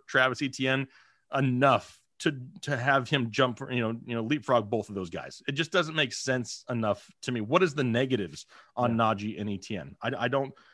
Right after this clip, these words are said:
Speaker 1: I don't know enough of them to, to make that move.
Speaker 2: Agreed. And, and, and the thing is, with all the, uh, hatred on drafting running backs lately in the first round anyway, what the hell? You're, you're gonna sit there. So again, here's the posturing, the lying.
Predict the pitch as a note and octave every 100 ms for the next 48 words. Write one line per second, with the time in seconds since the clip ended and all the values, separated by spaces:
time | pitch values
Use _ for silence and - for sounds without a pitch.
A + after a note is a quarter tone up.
0 | - E3 G#3 G3+ D#3 E3 F3 D3 C#3 B2
1 | - C3 A#2+ - B2 F#2 G2+ D#2 D#2+ -
2 | _ _ C3+ A#2+ G#2 E2 - C#3 D3 D#3
3 | D#3 D#3+ E3 A3 G#3+ A#3+ A#3+ D#3+ - -
4 | - E3+ F3 G3+ B3+ G#3+ G3+ E3+ D3 C3
5 | A#2+ G#2 E3 C#4+ - G3 D3 D3 D#3+ C#3
6 | F3 - F#3 D3+ F3+ G3 F3+ E3 D#3 E3
7 | F#3+ F3 D#3+ - F3+ E3+ D3+ C3 B2+ E3+
8 | G#3+ B3+ E4+ F#4 - G#4 D#4+ F#4 F4 -
9 | - - E3 G#3+ G#3 G3 G#3 G3+ - F#3
10 | C3+ E3+ D#3 D#3+ G#2 F#3 A#3+ A#3+ - C4
11 | E4 - F#3+ A2+ B2+ D3 A#3 G#4 F#4+ A2